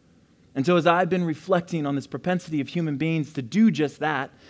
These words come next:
to hear what we want to hear, I think there are a couple things we can outline together this morning that would make that pretty clear for us moving forward. First off, we often hear what we want to hear because we want the easy way out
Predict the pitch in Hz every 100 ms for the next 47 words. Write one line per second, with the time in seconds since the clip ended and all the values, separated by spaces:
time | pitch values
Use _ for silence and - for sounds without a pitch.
0 | _ 165 - 208 220 185 160 156 156 143
1 | 127 - 175 165 156 - - 139 160 170
2 | 143 175 175 170 160 143 147 110 139 139
3 | 127 120 123 135 131 120 135 127 123 117
4 | 110 117 123 131 117 - _ - 135 -
5 | 147 131 117 - 107 - - - _ _
6 | 120 117 110 120 110 101 92 110 _ _
7 | _ _ _ _ - 202 190 185 165 165
8 | 180 170 170 180 170 - 175 175 175 170
9 | - 165 165 165 170 151 170 165 156 156
10 | 165 156 143 123 156 156 156 139 156 151
11 | 151 139 110 123